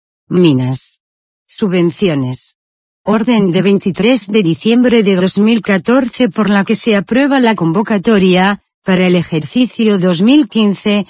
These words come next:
de subvenciones para el fomento y apoyo de la seguridad minera en Extremadura. Tres. Otras resoluciones.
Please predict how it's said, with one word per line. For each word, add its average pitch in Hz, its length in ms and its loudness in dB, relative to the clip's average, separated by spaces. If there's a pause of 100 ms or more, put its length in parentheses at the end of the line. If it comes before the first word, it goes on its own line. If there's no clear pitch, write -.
(160)
de 185 200 2
subvenciones 214 840 0
para 190 200 0
el 190 120 0
fomento 220 640 2
y 190 100 2
apoyo 262 440 2
de 202 120 2
la 170 120 2
seguridad 160 580 0
minera 247 460 2
en 214 120 2
Extremadura. 190 880 0 (400)
Tres. - 480 -6 (420)
Otras 247 440 0
resoluciones. 202 1200 0